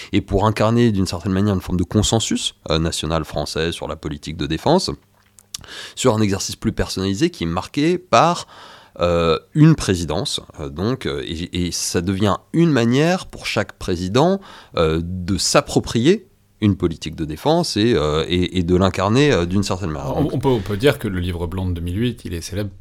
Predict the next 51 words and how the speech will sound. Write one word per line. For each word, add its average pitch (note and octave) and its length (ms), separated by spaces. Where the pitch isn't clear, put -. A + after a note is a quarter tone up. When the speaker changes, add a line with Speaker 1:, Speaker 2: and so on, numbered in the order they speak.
Speaker 2:
parce - 200
que F#2+ 100
c'est, F2+ 320
ça, F2 340
on F2+ 160
s'en F2+ 140
souvient G2 240
un F#2 60
peu A2 100
comme F2+ 180
le F2+ 60
livre F2 260
blanc F#2 160
de F2+ 60
la F2 60
peau - 120
de F2+ 60
chagrin, G2+ 400
c'est-à-dire F2 340
c'est - 140
celui G2 340
où F2+ 220
tout - 140
fondait G2 760
invraisemblablement, G#2 1000
notamment G#2 400
les G2 100
budgets F#2 340
et - 20
les F2+ 180
effectifs. C3 800
Et F#2+ 100
alors E2+ 180
après, F#2 320
ça, F2 260
c'est - 260
un, E2 140
un G2+ 60
petit G2+ 200
peu F2+ 240
inversé E2 420
à E2 40
partir E2 280
de D#2+ 100
deux D#2+ 140
mille F2 160
quinze F#2 180
surtout. - 280
Mais A2 100
Speaker 1:
Mm. - 180
Speaker 2:
voilà. A2+ 260